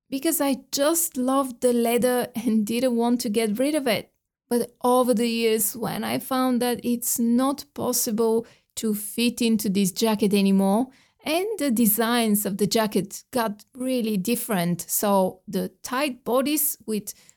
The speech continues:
much larger sleeves became really obsolete as a design. So I ended up using the material of the sleeves for something else, and then just left this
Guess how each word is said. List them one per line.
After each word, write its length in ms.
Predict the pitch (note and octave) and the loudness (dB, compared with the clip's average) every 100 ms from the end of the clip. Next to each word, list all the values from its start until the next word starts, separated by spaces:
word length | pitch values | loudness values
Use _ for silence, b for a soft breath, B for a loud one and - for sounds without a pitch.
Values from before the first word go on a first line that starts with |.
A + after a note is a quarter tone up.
| _ | _
much 400 | G#3 A#3+ B3 - | 0 0 0 0
larger 580 | G3+ G3 G3 A3+ A#3 A3 | 0 2 2 2 2 0
sleeves 680 | G3+ - G#3 G#3 G3+ - - b _ | 0 0 2 2 2 -2 -6 b _
became 560 | - G#3 G#3+ G3+ G3+ G3 | -8 -4 0 2 2 2
really 400 | G3 A3 A3 A3 - | 0 2 2 0 0
obsolete 640 | G#3 G#3 - G3+ G3+ G3 | -2 -2 0 2 2 2
as 160 | F#3+ G3 | 0 0
a 60 | |
design. 600 | E3+ F3+ F#3+ F3+ A#3 D#4 b b b _ _ | 0 0 2 2 0 0 b b b _ _
So 340 | - C#4 C4 C4 | -4 0 2 4
I 200 | C4 - | 2 2
ended 380 | C4 D4 C4+ A#3+ | 2 2 4 2
up 240 | A#3+ G#3+ | 2 0
using 540 | A#3 C#4 B3 B3 A3 | 0 2 2 2 2
the 100 | G3+ | 4
material 480 | G3 F#3 - C4+ A3 | 2 2 2 2 2
of 120 | F#3+ | 0
the 100 | F#3+ | 0
sleeves 480 | G3 - D4+ E4 - | -2 -2 -2 0 -2
for 200 | - D4+ | -4 -4
something 520 | D4+ F4 F4 F4 D#4+ | -2 0 0 0 -2
else, 440 | D#4 E4 G3 - - - | 0 0 0 -2 -6 -4
and 360 | C#4 D#4+ D4+ | -2 0 2
then 240 | C4+ D4 C4+ | 0 0 0
just 420 | A#3 A3+ - G#3+ | 0 -2 -4 -2
left 380 | A3 A#3+ B3+ - - | 0 0 -2 -6 -2
this 340 | A#3 G#3+ - | 0 0 -2